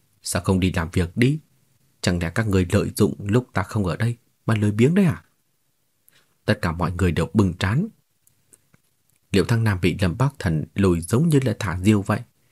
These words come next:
lao như điên về phía sau. Lúc này mới dừng lại, cảm thấy chóng mặt như thể đã uống rượu quá nhiều. Một trận choáng váng đầu óc buồn nôn xuất hiện. Nàng lảo đảo đứng không vững,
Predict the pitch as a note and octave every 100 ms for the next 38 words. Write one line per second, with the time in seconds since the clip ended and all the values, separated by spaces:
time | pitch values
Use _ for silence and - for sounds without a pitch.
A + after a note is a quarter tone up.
0 | _ _ _ _ - F#2 E2+ E2+ A2 A#2
1 | C3 C3 E2+ F#2 D3 D#3 B2+ - _ _
2 | _ _ _ _ _ _ F#3+ F#3 C3+ D#3
3 | F#3 G#2+ F2 F#2+ G#2 - _ _ _ _
4 | _ B2 A2+ B2+ B2+ E3 F3+ A2+ - -
5 | G2+ F#2 E2 F#2 - - - C#3 E3+ G2+
6 | - - D3+ G3+ G#2+ E2+ - _ _ _
7 | _ - C#3 C3 - - F3+ F#3+ E3+ A3+
8 | F3 F2 - F#3 - _ - G2 D#2+ E2+
9 | D#2+ - A#2 - F#2+ - - _ _ _
10 | _ _ _ _ _ _ _ - D3 C3
11 | G#2+ G2 F2 F2 C3+ A2+ F#2 G2+ C#3+